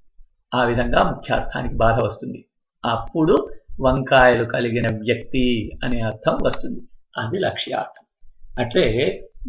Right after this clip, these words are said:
గంగలో గొల్లపల్లె అని చెప్పినప్పుడు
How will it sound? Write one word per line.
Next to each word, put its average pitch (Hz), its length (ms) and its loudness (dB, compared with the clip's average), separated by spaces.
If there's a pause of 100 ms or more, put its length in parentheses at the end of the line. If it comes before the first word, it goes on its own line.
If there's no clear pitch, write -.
(120)
గంగలో 208 380 8
గొల్లపల్లె 147 880 6 (280)
అని 156 120 0
చెప్పినప్పుడు 151 560 0